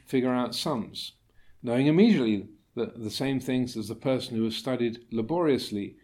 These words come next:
and employs the learned methods. There are different approaches for different kinds of people. The results are of equal worth, but the ways of reaching them are different. So whether you,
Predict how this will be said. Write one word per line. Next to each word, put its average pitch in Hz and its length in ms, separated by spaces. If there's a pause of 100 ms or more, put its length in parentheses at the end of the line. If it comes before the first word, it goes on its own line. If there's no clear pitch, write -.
(180)
and 113 100
employs 120 720
the 107 100
learned 113 440
methods. - 580 (1080)
There 123 120
are - 20
different 147 300
approaches 135 520
for 110 100
different 123 340
kinds 131 260
of 117 100
people. - 440 (420)
The 135 80
results 143 520
are 120 140
of 117 80
equal 113 340
worth, 156 580 (880)
but 123 120
the 120 100
ways 127 360
of 113 140
reaching 165 320
them 101 140
are 123 80
different. 175 400 (380)
So 107 380 (380)
whether 123 240
you, 120 340